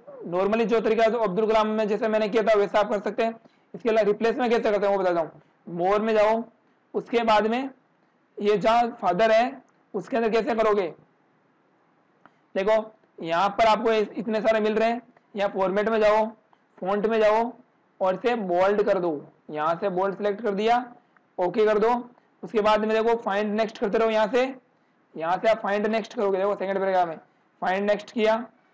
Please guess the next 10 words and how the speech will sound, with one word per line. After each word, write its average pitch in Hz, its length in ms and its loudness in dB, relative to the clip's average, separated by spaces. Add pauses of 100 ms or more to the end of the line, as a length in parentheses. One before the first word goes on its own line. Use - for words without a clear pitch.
(240)
आपको 214 260 -2
मिल 208 200 0
नहीं 208 100 2
रहा 175 120 4
ना, 226 120 2 (960)
क्यों 226 140 0
नहीं 240 100 0
मिल 226 160 0
रहा 220 100 4
है 254 180 0